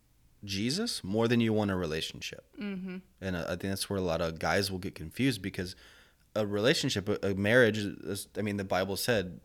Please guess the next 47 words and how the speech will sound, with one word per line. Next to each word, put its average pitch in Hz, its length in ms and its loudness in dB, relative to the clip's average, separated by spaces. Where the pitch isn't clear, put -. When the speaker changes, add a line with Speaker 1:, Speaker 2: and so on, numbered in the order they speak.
Speaker 1:
like, - 140 -14
man 120 400 -2
can't 104 300 -4
do 110 120 4
it 107 60 4
alone. 95 400 2
So 90 200 -2
he 101 180 -4
sent 110 460 0
woman 107 600 0
to - 80 0
make 110 180 2
sure 113 240 2
that 104 140 2
he 101 180 -2
could - 160 -8
get 110 160 2
the - 80 -2
job 92 320 2
done, 80 380 0
essentially. 90 500 -4
Like, - 340 -8
Speaker 2:
He 214 200 -6
sent 202 400 -4
woman 196 400 2
Speaker 1:
he - 80 4
sent 180 200 0
Speaker 2:
to - 100 4
Speaker 1:
woman. 185 280 4
Speaker 2:
get 320 420 2
<laughs> - 0 -
Speaker 1:
Woman, 98 320 4
job 87 360 4
complete. 82 420 -4
Um, 95 560 2
I 98 40 0
don't 117 100 2
know, 113 80 4
that 107 100 6
went 101 160 -2
caveman 98 380 0
to 85 80 0
Russian 85 400 -2
in 82 100 -4
a 82 80 -6
weird 82 220 -4
way. 78 300 -6